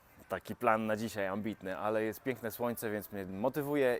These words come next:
i dużo daje energii, więc do dzieła. Y, i co nieco o tych płytach PIR.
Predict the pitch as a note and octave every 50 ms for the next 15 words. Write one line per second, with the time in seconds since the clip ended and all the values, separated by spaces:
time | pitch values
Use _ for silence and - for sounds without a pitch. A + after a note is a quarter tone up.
0 | - A2 A2 G#2 G2 A#2 A2+ G#2+ A2 G#2 G#2 G2+ G2+ F#2+ G2 G#2 A2+ A2+ A2+ F#2+
1 | G#2+ G#2+ G#2 G2+ - - - - - - - - - - - G2 G2+ G2 F#2+ F#2+
2 | F2+ F2 - - F2 G#2 G2 G#2 G#2+ G2 F2+ D2+ - - - - - - - -
3 | - - - - - - - - - - - - - - - - - - - -
4 | - - - - - - - - - - - - - - - - - - - -
5 | - - - - A#2+ A#2+ A#2+ A#2+ B2 B2+ - - D3+ E3 F3 E3+ - E3 D#3 -
6 | E3 D3+ - F#3 F3+ - E3 D3+ - - C3+ C3+ C#3+ D3+